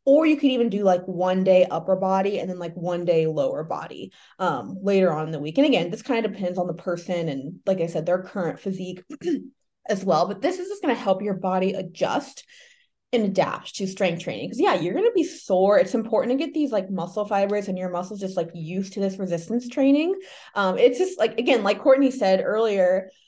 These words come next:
um, as far as, like, the body weight squats, again, like, she's getting her body used to strength training and her, her legs are shaking doing body weight squats, you know, and it, it takes some time for your body to adjust. So s-, again, starting low like this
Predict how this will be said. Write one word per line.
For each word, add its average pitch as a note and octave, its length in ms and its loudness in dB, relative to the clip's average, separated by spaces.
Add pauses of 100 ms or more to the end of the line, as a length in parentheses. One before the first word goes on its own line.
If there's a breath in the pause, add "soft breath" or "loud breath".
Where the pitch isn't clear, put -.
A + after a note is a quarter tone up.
(180)
um, D3 460 -2
as G#3+ 160 2
far G#3 220 6
as, G#3 80 4
like, F#3+ 140 2
the F#3+ 40 -4
body F#3+ 260 2
weight F#3+ 140 0
squats, F3+ 260 -4
again, G3+ 220 0
like, F3 140 -4
she's G3 160 -8
getting A3+ 220 2
her G#3+ 100 -2
body F#3+ 260 2
used F#3+ 380 -4
to F#3+ 60 -8
strength F#3+ 340 -2
training F3+ 220 -2
and F3+ 100 -2
her, F#3+ 220 -4
her G3+ 120 -2
legs G3+ 240 2
are F#3+ 80 -2
shaking F#3+ 440 -2
doing F3+ 260 -4
body F3 260 0
weight F3 220 -2
squats, - 400 0
you G#3 80 -2
know, F#3+ 100 2
and A3 140 2
it, A3+ 80 -2
it A3+ 100 -2
takes C#4 260 -4
some C4 140 2
time G3+ 340 -4
for G3 60 -8
your F#3 160 -6
body E3 280 -4
to E3 160 -10
adjust. - 440 -2
So G#3+ 60 -6
s-, F#3+ 180 -10
again, G#3+ 260 0
starting G3+ 520 0
low E3+ 500 2
like C#4+ 340 -2
this F#4 320 -4